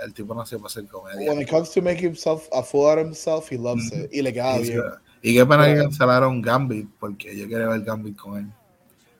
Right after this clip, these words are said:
Speaker 2: It
Speaker 1: No hay
Speaker 2: was
Speaker 1: muchas
Speaker 2: so
Speaker 1: pe-,
Speaker 2: bueno.
Speaker 1: no hay muchas películas de él que digo, "Yo quiero ver", pero Gambit hubiera sido una de ellas.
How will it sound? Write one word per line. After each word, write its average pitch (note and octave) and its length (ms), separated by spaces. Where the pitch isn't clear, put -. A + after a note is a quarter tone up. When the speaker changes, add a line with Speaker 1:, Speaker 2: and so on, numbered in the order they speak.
Speaker 2:
It C3 140
Speaker 1:
No B2 40
hay A#2 40
Speaker 2:
was A#2+ 80
Speaker 1:
muchas C3 200
Speaker 2:
so C3 80
Speaker 1:
pe-, A#2+ 60
Speaker 2:
bueno. A2+ 340
Speaker 1:
no - 140
hay A#2 80
muchas B2+ 280
películas A#2+ 420
de A2+ 80
él A2+ 80
que A2+ 160
digo, A2 400
"Yo G#2 100
quiero G#2+ 280
ver", G2+ 120
pero G#2 180
Gambit G#2+ 280
hubiera G#2+ 280
sido A2 220
una G#2+ 200
de G2+ 120
ellas. G2+ 200